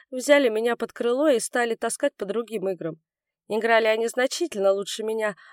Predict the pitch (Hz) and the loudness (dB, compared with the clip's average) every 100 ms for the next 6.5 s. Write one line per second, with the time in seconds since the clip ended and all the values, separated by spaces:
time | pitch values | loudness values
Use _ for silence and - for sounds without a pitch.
0 | _ 294 311 294 262 240 - 269 285 240 | _ 0 4 4 4 2 0 2 2 4
1 | 190 175 - 185 214 202 196 196 190 190 | 2 -2 -8 -4 -2 0 0 -2 -2 0
2 | 254 220 - 185 180 190 214 175 - _ | 2 0 -4 -2 0 2 2 0 -6 _
3 | - - 302 311 370 311 302 247 - 214 | -20 -10 -2 -2 2 2 2 -2 0 2
4 | 202 240 226 202 196 214 220 208 285 247 | 2 0 0 0 -2 -4 -4 0 4 4
5 | 196 - 208 202 190 202 208 185 165 170 | 2 0 0 0 2 0 0 -2 -2 -2
6 | 175 202 185 165 | 0 0 0 -6